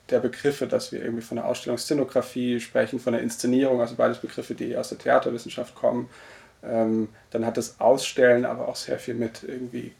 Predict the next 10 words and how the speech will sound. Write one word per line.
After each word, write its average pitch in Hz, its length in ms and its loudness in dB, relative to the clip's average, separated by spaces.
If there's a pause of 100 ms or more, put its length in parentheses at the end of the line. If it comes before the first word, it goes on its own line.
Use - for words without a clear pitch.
Gesten 127 380 -2
des - 200 -8
Zeigens 127 600 0
zu - 120 -8
tun, 143 400 -4
die 139 120 -4
nochmal 123 300 -4
sehr - 160 -4
viel, 117 340 -4 (640)
ähm, 117 500 -2